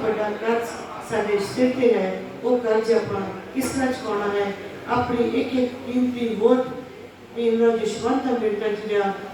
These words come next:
جو چون نشان ہے گیس سلنڈر، وہ تے مہر لا کے انہاں نوں اپاں ممبر پارلیمنٹ بنا کے بہت، بہت بھاری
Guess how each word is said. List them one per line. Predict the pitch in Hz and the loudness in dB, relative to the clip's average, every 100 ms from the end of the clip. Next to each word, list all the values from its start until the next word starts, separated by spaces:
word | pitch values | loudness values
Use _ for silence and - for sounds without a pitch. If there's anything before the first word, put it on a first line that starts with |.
| - | -4
جو | 214 214 | -2 0
چون | 254 269 277 | 2 4 4
نشان | 247 233 208 208 | 2 0 0 0
ہے | 196 190 185 - - - 196 214 | 0 -2 -4 -10 -14 -14 -12 2
گیس | 220 247 233 - | 4 6 2 -2
سلنڈر، | 202 180 156 - - - - | -2 0 -2 -4 -12 -16 0
وہ | 233 233 | 0 4
تے | 220 190 | 4 2
مہر | 226 277 254 | 4 4 4
لا | 220 208 | 2 2
کے | 214 208 196 - - - | 0 0 -2 -10 -14 -4
انہاں | 233 247 | 0 2
نوں | 226 | 2
اپاں | 214 214 202 202 190 - 208 | 2 -2 -2 -2 -6 -10 0
ممبر | 233 240 233 226 | 2 6 4 4
پارلیمنٹ | 233 226 247 233 220 208 | 2 2 4 2 2 0
بنا | 202 196 | 0 0
کے | 208 202 196 - - - | 2 2 0 -8 -12 0
بہت، | 226 240 240 226 | 4 4 2 0
بہت | 226 277 285 233 | 4 4 2 0
بھاری | 233 208 | 0 0